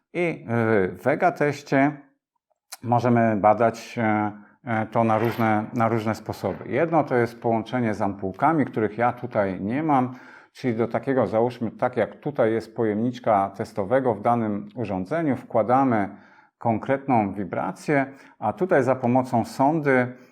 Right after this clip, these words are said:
e, do elektroakupunktury, do, do mierzenia reakcji, szukamy punktu pomiarowego i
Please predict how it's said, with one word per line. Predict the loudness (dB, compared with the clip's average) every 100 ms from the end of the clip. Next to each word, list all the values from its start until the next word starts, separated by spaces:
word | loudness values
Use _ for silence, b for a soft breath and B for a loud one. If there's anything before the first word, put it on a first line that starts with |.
| B -6
e, | -4
do | 0 2 2
elektroakupunktury, | 0 0 0 -4 -4 -8 -8 -10 -4 -2 0 2 2 0
do, | 0 2 0 0
do | 0
mierzenia | 0 0 -2 2 2
reakcji, | 2 2 -2 -2 -4 -4 -4 B B
szukamy | -20 -4 -2 0 0
punktu | 0 -2 -2 -4
pomiarowego | 0 2 2 2 0 -2 2 2 2 B B 0
i | 2 2 -2